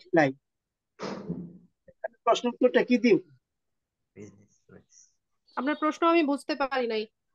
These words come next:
Speaker 2: আপনি এটার স্ক্রিনশট নিয়ে গ্রুপে আমার, আহ, পোস্টের কমেন্টে দেন, আমি ওখানে দেখে দিব।
Speaker 1: জি, জি, জি। আর পেমেন্ট মেথডে, পেমেন্ট যে সামারি,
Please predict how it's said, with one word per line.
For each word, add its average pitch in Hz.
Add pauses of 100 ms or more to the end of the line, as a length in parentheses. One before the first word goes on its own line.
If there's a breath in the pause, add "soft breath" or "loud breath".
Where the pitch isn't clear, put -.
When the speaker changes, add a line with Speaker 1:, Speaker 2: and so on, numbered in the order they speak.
Speaker 2:
আপনি 269
এটার 320
স্ক্রিনশট 330
নিয়ে 339
গ্রুপে 330
আমার, 269
আহ, 247
পোস্টের 294
কমেন্টে 294
দেন, 285
আমি -
ওখানে 254
দেখে 202
দিব। 190 (580)
Speaker 1:
জি, 170
জি, 147
জি। 135 (540)
আর 160
পেমেন্ট 226
মেথডে, 208
পেমেন্ট 214 (100)
যে 208
সামারি, 190